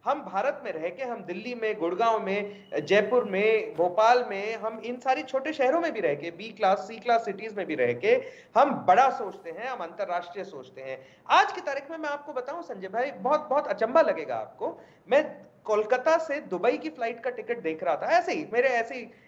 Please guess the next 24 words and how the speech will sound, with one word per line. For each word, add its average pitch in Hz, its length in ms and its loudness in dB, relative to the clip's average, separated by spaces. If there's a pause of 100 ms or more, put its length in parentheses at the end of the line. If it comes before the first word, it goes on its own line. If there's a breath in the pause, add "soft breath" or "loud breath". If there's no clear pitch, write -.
(100)
ए-, 220 120 6
एक 233 300 -2
मैसेज 226 260 -2
आ 208 60 2
गया, 240 140 0
मैं 240 120 -2
टिकट 240 240 -6
कहीं 226 140 -2
और 254 180 2
का 233 100 2
देख 214 200 0
रहा 247 80 2
था, 254 80 0
लेकिन 254 220 -2
मैंने 269 180 -4
ये 294 80 -6
मैसेज 277 260 -4
देखा, 285 400 0
हमारे 262 260 4
हिसाब 269 220 -4
से 302 100 -10
कितने 330 260 -6
का 285 120 2
होगा, 196 200 0